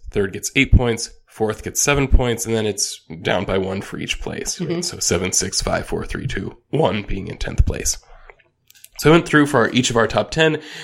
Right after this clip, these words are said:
Speaker 1: based on what we have just said, gave the points, added them up to see our combined top ten.
Speaker 2: Right.
Speaker 1: So coming in in tenth,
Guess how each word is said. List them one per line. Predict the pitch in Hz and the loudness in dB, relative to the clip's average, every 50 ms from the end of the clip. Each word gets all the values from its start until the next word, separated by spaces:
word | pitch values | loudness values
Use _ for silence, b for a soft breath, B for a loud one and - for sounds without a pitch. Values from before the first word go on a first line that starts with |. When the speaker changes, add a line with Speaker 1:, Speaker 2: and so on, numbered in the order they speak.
| B - | B 0
Speaker 1:
based | 139 139 139 139 - | 2 2 2 2 4
on | 139 131 127 117 107 110 104 B B B B B B B | 4 6 6 6 6 4 2 B B B B B B B
what | - 110 107 98 98 | 2 2 4 4 6
we | 104 104 | 6 6
have | 104 92 85 | 4 4 4
just | - 104 95 - - - | 4 4 4 4 2 2
said, | - 175 175 147 131 127 131 127 b b b b b b b b b b _ _ _ _ _ - 90 | 4 6 6 6 6 4 0 -4 b b b b b b b b b b _ _ _ _ _ -10 -2
gave | 101 135 143 151 147 | 2 4 4 6 4
the | 151 | 2
points, | 151 - 143 135 131 127 123 120 - - - | 2 4 4 6 6 6 4 2 0 -2 -2
added | 123 131 135 135 135 | 0 0 0 0 0
them | 131 131 120 | 0 2 4
up | 117 113 110 110 | 4 4 2 2
to | - 107 | -2 -4
see | 101 - - 117 110 107 101 101 B B B B | -4 -2 0 0 0 0 0 -4 B B B B
our | - 110 107 | 0 0 0
combined | - - 113 110 101 92 117 135 156 160 147 120 95 95 104 110 110 - - - - - _ _ - - - | 2 4 4 4 6 6 6 6 6 6 4 4 2 0 0 0 2 4 2 2 2 -4 _ _ -20 -14 -8
top | - - 95 92 - - | -2 0 0 0 -2 -2
ten. | - 107 120 156 208 - - - _ _ _ _ - | 0 0 0 0 -2 -4 -8 -14 _ _ _ _ -4
Speaker 2:
Right. | 175 165 151 135 131 - - _ - | -2 0 0 0 -2 -6 -12 _ -6
Speaker 1:
So | - - - 147 131 107 98 | 0 4 6 6 6 6 4
coming | - - 131 120 113 113 | 2 0 2 4 6 6
in | 107 104 101 98 98 | 6 6 6 4 2
in | - - 95 92 92 | -2 -4 -4 -4 -2
tenth, | - - 120 143 190 - - - - | 2 2 2 2 0 0 0 2 2